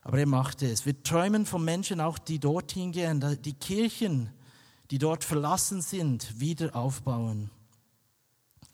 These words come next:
Und wir träumen vom Reich Gottes, das in allen Bereichen von unserem Leben hineingeht, das gelebt wird, dass er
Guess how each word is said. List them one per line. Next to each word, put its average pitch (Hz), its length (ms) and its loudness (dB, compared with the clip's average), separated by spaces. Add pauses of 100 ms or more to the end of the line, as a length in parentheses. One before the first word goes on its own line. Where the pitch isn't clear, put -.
(200)
Und 131 80 2
wir 160 80 2
träumen 196 320 4
vom 160 180 2
Reich 170 300 4
Gottes, 170 640 -2 (400)
das 151 160 0
in 170 200 -4
allen 202 360 4
Bereichen 170 500 2
von 147 160 2
unserem 147 300 2
Leben 139 340 0
hineingeht, 131 840 -2 (500)
das - 220 -2
gelebt 147 540 0
wird, 123 520 -4 (220)
dass 156 180 2
er 190 540 4